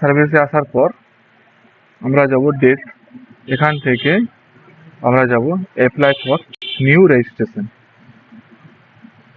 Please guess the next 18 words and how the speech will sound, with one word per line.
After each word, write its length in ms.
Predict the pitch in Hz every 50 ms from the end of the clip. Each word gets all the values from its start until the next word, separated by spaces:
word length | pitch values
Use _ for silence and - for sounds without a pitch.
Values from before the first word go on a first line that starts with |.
| - 123
apply 200 | 147 156 156 156 -
for 100 | 170 156 147
new 100 | 151 151 151
registration 380 | 156 156 - - 156 - 165 143 139
আসার 180 | 139 156 151 - -
পর 140 | 123 131 170 185 - _ _ _ _ _ _ _ _ _ _ -
এখানে 200 | 135 135 139 139 135 135
মোবাইল 220 | 135 143 151 147 143 139
নম্বর 180 | 127 127 131 - _
চাইবে, 240 | 120 110 107 127 170 202 - _ _ _ _ -
আমাদের 200 | 113 123 131 131 127 120
এখানে 180 | 127 123 147 214 226 - 170 135
মোবাইল 220 | 113 120 135 131 127
নম্বরটা 300 | 120 110 110 113 - 165 180 - -
টাইপ 140 | 131 123 120 -
করে 120 | - 123 117 110
নিতে 140 | 104 - 101 101
হবে। 140 | 101 95